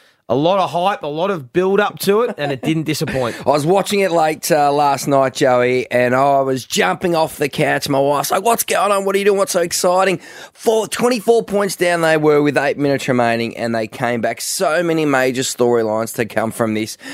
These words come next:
Speaker 2: It's extraordinary. Where would you like to start? Jake Melksham, the, I mean, he, let's go with him, the fairy tale, right? Guy booted out of the game for a year. Everyone had written him off, played a lot of V F L, and then the goal from the boundary line, and then that clutch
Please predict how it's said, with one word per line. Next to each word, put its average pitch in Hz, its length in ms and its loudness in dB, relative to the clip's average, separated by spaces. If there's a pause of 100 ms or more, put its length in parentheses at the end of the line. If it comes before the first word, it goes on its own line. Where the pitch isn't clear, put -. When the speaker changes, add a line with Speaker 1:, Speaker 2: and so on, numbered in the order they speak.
(120)
Speaker 2:
It's - 160 -4
extraordinary. 139 580 2
Where 160 260 2
would 185 120 -2
you 190 80 -2
like 151 220 -2
to 135 100 -10
start? 117 320 0
Jake 151 320 0
Melksham, 165 580 -2 (300)
the, 143 160 4
I 156 60 2
mean, 160 280 2
he, 185 220 -4
let's 202 240 -4
go 170 140 2
with 131 80 -2
him, 131 100 -2
the 123 100 -2
fairy 143 380 0
tale, 98 340 0
right? 90 300 -2 (100)
Guy 127 220 4
booted 143 380 0
out 131 200 2
of 120 80 -2
the 113 80 -2
game 107 380 0
for 113 180 0
a 107 80 2
year. 104 340 0
Everyone 143 460 0
had 127 160 0
written 120 240 0
him 117 160 0
off, 113 420 2 (300)
played 151 300 -2
a 151 80 0
lot 147 180 0
of 131 140 -2
V 131 80 0
F 123 260 -2
L, 113 420 2 (360)
and 113 120 2
then 107 120 0
the 104 100 0
goal 120 340 2
from 143 220 -6
the 139 60 -2
boundary 110 400 0
line, 101 520 -2
and 110 160 -4
then 104 140 -2
that 101 160 -8
clutch - 480 -6